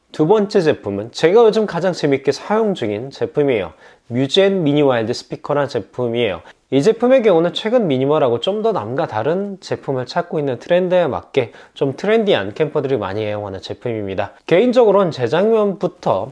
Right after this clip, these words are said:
캠핑 인구가 폭증하면서 유행처럼 사용하고 있던 스피커 마샬, 마샬 스피커에는 큰 관심이 없었어요. 어, 제 성격상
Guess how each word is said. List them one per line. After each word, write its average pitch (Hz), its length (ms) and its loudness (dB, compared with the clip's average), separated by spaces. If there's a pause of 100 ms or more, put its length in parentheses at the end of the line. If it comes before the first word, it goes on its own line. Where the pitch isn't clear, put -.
(160)
캠핑 196 400 -2
인구가 120 340 -2
폭증하면서 143 840 -4
유행처럼 202 640 0
사용하고 185 480 0
있던 117 260 -6
스피커 117 500 -6
마샬, 82 520 -4 (580)
마샬 139 360 0
스피커에는 143 800 -8
큰 185 180 -8
관심이 123 340 -6
없었어요. 95 520 -6 (260)
어, 110 300 -4
제 127 180 -2
성격상 165 760 -2